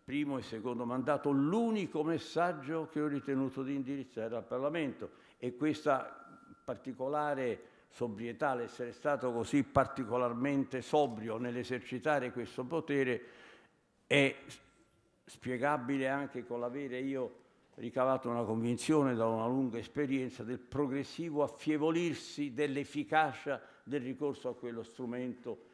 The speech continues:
dei messaggi del Presidente della Repubblica al Parlamento, che spesso hanno finito purtroppo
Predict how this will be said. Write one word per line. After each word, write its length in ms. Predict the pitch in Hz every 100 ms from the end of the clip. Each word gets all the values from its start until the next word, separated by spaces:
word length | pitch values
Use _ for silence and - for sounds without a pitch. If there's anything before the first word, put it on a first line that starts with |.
| _
dei 200 | - 120
messaggi 760 | 117 113 - 123 110 95 104 - _ -
del 140 | 107
Presidente 720 | - 113 - 110 123 117 107
della 200 | 113 104
Repubblica 500 | 104 92 120 104 107
al 80 | 104
Parlamento, 500 | - 135 143 139 - - - -
che 140 | -
spesso 460 | 131 - 139 127 127
hanno 180 | 117 113
finito 420 | - 123 139 117
purtroppo 760 | 98 104 - 131 127 113 -